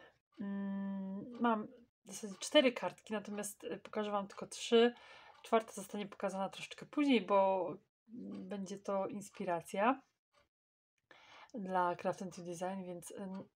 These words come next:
na razie, e, jej Wam nie mogę pokazać. No dobra, ale zacznijmy może od początku. Mm, dobra. I jest tutaj karteczka,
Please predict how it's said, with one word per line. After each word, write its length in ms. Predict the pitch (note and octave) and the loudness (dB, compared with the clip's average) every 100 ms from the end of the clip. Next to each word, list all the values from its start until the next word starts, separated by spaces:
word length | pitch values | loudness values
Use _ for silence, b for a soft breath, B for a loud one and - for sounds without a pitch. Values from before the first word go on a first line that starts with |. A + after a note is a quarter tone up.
| - | -10
na 260 | F3+ F#3 | 0 4
razie, 600 | F#3+ G#3+ G3+ G#3 G#3 G#3 - | 8 8 6 2 2 0 -4
e, 380 | F#3+ F#3 F#3 F3+ _ B B B B B B | -4 -2 -4 -6 _ B B B B B B
jej 220 | - F#3+ F#3 | -6 -4 0
Wam 220 | G3 F#3+ | 0 0
nie 80 | F#3 | -4
mogę 200 | E3+ E3 | -4 -6
pokazać. 640 | D#3+ E3 D#3+ F3 A#3+ - b b | -8 -4 0 2 2 0 b b
No 100 | G#3+ | -4
dobra, 260 | G3+ G#3+ G3 | 2 4 2
ale 160 | F3+ F#3+ | 0 -4
zacznijmy 400 | G#3 - A#3+ A3 | -4 0 0 0
może 140 | G#3+ | -2
od 100 | A#3+ | -4
początku. 760 | - - F3+ E3 - G#3 A#3+ B3+ B B B B _ | -8 -8 -8 -8 -2 4 4 2 B B B B _
Mm, 440 | F#3+ F#3 F#3 F#3 F3+ | -10 -8 -8 -8 -8
dobra. 220 | D#3 - - - | -8 -8 -18 -10
I 220 | B3 B3+ A3 | 2 4 4
jest 280 | G3+ G3+ - | 2 -2 -6
tutaj 400 | G3 - F3+ E3+ | -6 2 2 2
karteczka, 840 | - D#3+ - D3+ - G3 A3 C4 | -4 -4 -8 -12 -2 6 8 8